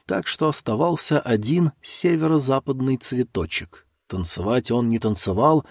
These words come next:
но любоваться им можно было совершенно бесплатно. Поэтому так называемое пиршество в честь его высочества принца Яньвана заключалось в том, что повара приготовили на несколько блюд больше, чем обычно,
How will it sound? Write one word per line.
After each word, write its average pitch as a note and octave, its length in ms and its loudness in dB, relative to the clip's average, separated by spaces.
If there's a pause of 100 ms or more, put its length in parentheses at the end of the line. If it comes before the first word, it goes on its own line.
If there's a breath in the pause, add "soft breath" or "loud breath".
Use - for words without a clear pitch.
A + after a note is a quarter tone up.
(120 loud breath)
но F#3 160 2
любоваться C#3+ 640 2
им E3+ 140 4
можно D#3+ 400 2
было D#3+ 380 6 (120)
совершенно A2 880 2
бесплатно. E2+ 880 -4 (360)
Поэтому G2 460 0
так A2 300 -2
называемое G2+ 640 -2
пиршество G#2+ 800 -4 (160 loud breath)
в - 120 -20
честь - 400 0
его C#3 180 4
высочества D3 720 0
принца C#3+ 460 0
Яньвана G2 720 -2 (260 loud breath)
заключалось G#2+ 840 0
в - 80 -14
том, D#3+ 400 2
что - 240 -4
повара G2 500 2
приготовили E3 880 2
на G#2+ 180 0
несколько D#3+ 680 0
блюд C#3+ 340 0
больше, D#3 540 0
чем D#3 320 0
обычно, D3+ 720 -2